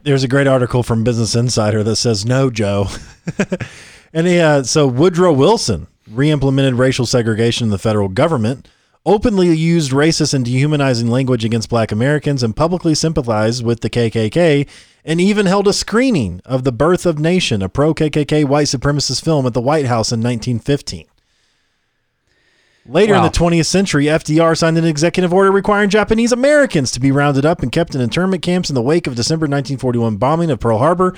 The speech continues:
Speaker 1: a policy that lasted from nineteen forty-two to nineteen forty-six. Four years.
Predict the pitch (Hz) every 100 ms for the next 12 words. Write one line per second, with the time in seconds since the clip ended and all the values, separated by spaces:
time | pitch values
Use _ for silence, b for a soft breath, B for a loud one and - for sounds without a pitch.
0 | B B B 120 - 156 175 170 147 127
1 | 139 143 143 120 120 147 143 151 143 131
2 | 131 123 - 165 156 135 143 147 143 -
3 | 151 156 147 - 226 208 - - - _
4 | _ _ _ _ _ _ - 226 269 269
5 | 247 262 208 107 - -